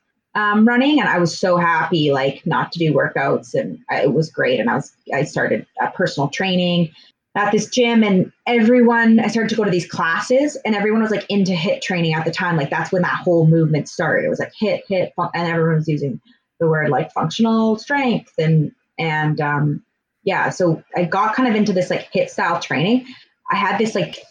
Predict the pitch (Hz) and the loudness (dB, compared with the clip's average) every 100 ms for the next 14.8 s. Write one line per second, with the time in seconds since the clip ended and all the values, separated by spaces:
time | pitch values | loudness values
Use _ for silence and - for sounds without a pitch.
0 | _ - 180 190 185 160 165 - - 151 | _ -6 0 2 2 0 -4 -4 -2 0
1 | 165 208 - - - _ - 180 165 175 | 2 0 -2 -20 -20 _ -4 2 2 2
2 | 156 - 160 - - 185 - - - - | 0 -2 -6 -6 -8 -2 -2 -2 -8 -6
3 | - - - - 120 120 175 165 165 160 | -4 -4 -6 -4 -2 2 2 2 2 2
4 | 160 160 160 - 151 139 147 151 151 165 | 0 0 -4 -4 -4 -2 -2 -2 0 0
5 | 151 - - 160 156 139 160 156 165 160 | -2 -4 -6 -2 -2 -2 -2 -2 0 0
6 | 151 151 151 151 - - - - 160 - | 0 0 -2 -4 -6 -10 -12 -4 -2 -2
7 | - - _ _ _ 165 156 160 208 208 | -6 -12 _ _ _ -4 -2 -2 -2 -4
8 | - 233 233 233 254 247 185 175 - 196 | -2 -2 0 0 2 2 0 -2 -2 0
9 | 185 160 180 175 180 170 170 214 208 220 | 0 0 0 0 0 -2 -2 2 2 2
10 | 180 214 202 208 - 208 208 208 202 - | 0 0 2 0 -2 -2 2 0 0 -8
11 | - 196 190 214 220 - 208 285 - - | -6 -2 2 2 2 0 -2 -2 -6 -12
12 | - - 233 226 247 - 233 220 214 190 | -14 -6 -4 -4 -4 -2 0 2 2 0
13 | - 190 - - 170 165 170 156 160 160 | 0 0 -2 -4 -2 0 -2 -2 -2 0
14 | 139 - - 139 92 - 196 | 0 0 -2 -2 -4 -4 -8